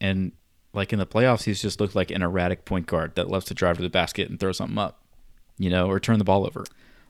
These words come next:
Like, I don't, you know, I don't want Russell Westbrook on the, on the floor. <laughs> You know, like, I,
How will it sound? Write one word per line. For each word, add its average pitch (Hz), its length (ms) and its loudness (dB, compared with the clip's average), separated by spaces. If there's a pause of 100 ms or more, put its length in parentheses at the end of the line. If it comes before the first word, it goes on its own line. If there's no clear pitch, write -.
Like, 104 180 2
I 117 100 2
don't, 165 380 -2
you 104 140 -2
know, 87 140 2
I 113 60 4
don't 190 120 4
want 107 160 2
Russell 85 240 2
Westbrook 85 400 -4
on - 180 -6
the, - 120 2
on 98 120 -4
the 92 60 -4
floor. 101 400 2
<laughs> - 60 -2 (520)
You 143 160 0
know, 285 120 0 (360)
like, 110 260 2 (100)
I, 131 320 0